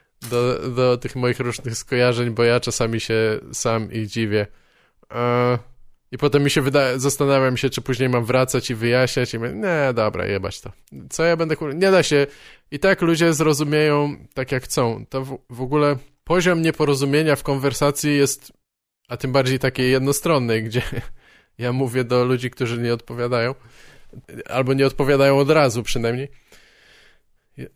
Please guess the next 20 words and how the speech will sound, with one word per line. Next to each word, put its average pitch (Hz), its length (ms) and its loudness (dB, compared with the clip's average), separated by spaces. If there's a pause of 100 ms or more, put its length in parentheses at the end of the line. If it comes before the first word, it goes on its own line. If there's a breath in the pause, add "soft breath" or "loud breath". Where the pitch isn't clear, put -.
Poziom 180 320 2
nieporozumienia 175 600 4
w 165 60 -6
konwersacji 165 580 2
jest 156 160 2
mocno 165 400 2
niedoceniony, 151 720 2
bo 123 120 -2
tobie 160 200 0
się 160 140 -2
wydaje, 151 440 2
że 139 140 -2
ty 139 120 -4
mówisz 151 380 -2
coś 156 380 0
i 139 40 -2
nawet 165 220 2
jak 170 140 0
się 147 120 -2
dobrze 151 480 2